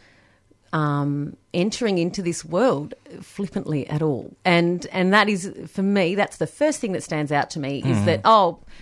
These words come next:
Speaker 1: people don't, don't, they don't understand the harms of what they're doing, which is just ridiculous, because
Speaker 2: Yep.
Speaker 1: the, the fact is, is that supporting and affirming young people in their gender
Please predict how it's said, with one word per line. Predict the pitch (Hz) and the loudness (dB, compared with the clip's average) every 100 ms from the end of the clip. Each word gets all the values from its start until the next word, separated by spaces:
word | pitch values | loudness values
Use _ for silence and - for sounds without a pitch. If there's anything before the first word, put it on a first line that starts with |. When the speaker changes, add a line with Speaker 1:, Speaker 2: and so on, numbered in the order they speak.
| - - | -14 -4
Speaker 1:
people | 247 220 190 | -2 -2 -2
don't, | 170 156 - - - 151 | 0 0 -2 -14 -14 -6
don't, | 156 160 | -4 -2
they | 160 | -2
don't | 185 180 196 | 0 0 0
understand | 180 170 - 151 147 151 - - | -2 -6 -4 -2 -2 -4 -10 -8
the | 151 | -6
harms | - - 143 139 147 | -6 -4 -2 0 -2
of | 151 143 | -6 -6
what | 139 - | -8 -6
they're | 139 | -8
doing, | 139 123 131 131 | -6 -8 -6 -6
which | 120 - | -8 -10
is | 160 - - | -12 -14 -12
just | 226 196 147 - - - | -6 -6 -6 -14 -18 -12
ridiculous, | 151 147 143 - - 113 - - | -10 -8 -10 -10 -10 -10 -8 -10
because | - 170 160 123 | -10 -6 -2 0
Speaker 2:
Yep. | 110 - - - _ | -2 -6 -20 -20 _
Speaker 1:
the, | 170 160 156 151 - | 2 2 2 -2 -6
the | 170 | -4
fact | - 247 247 - | 0 2 2 -2
is, | 160 151 - | -2 -2 -4
is | 185 156 131 | -6 -6 0
that | 143 139 - - - - | 0 0 -6 -20 -20 -20
supporting | - - 170 - 214 - 240 233 | -8 -2 -2 4 4 4 -2 -2
and | 165 | -2
affirming | 151 - 160 151 151 160 | -4 -4 -2 0 0 2
young | 233 269 | 2 0
people | 196 165 160 151 | -2 -4 -4 -4
in | 151 143 | -2 -2
their | 135 | -4
gender | 139 135 135 135 | -4 -4 -2 -2